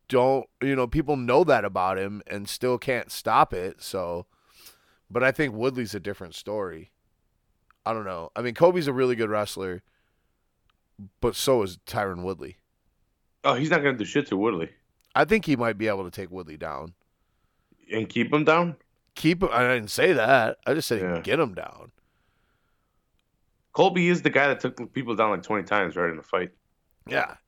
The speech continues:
Speaker 1: I, I think
Speaker 2: And
Speaker 1: he
Speaker 2: did,
Speaker 1: could.
Speaker 2: did nothing.
Speaker 1: I don't know if he
Speaker 2: Besides
Speaker 1: can
Speaker 2: take
Speaker 1: keep him down, and even,
Speaker 2: Yeah.
Speaker 1: e-, even still, like,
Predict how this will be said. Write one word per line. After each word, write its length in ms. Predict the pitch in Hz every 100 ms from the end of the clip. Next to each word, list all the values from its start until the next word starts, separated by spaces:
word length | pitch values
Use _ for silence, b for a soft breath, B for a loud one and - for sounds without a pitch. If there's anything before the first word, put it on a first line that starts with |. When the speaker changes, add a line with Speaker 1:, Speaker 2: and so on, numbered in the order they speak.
| _
Speaker 1:
I, 80 | 131 147
I 80 | 147
think 120 | 135
Speaker 2:
And 160 | 190 -
Speaker 1:
he 80 | 123
Speaker 2:
did, 100 | 113
Speaker 1:
could. 80 | 113
Speaker 2:
did 120 | 120
nothing. 440 | 107 113 - 95 87 _ _ _ _ _ _ _ _ _ _ _ _ _ _ _ _ _ _ _ _ _ _ _
Speaker 1:
I 100 | -
don't 120 | 202 180
know 120 | 151
if 100 | 95
he 60 |
Speaker 2:
Besides 20 | 110
Speaker 1:
can 100 | 92
Speaker 2:
take 60 |
Speaker 1:
keep 220 | - 147 185
him 100 | 135
down, 260 | 110 113
and 100 | 117
even, 400 | 131 127 123 117 -
Speaker 2:
Yeah. 100 | 123
Speaker 1:
e-, 60 | -
even 300 | 147 147 123
still, 520 | 110 - 139 160 147
like, 340 | 131 101 98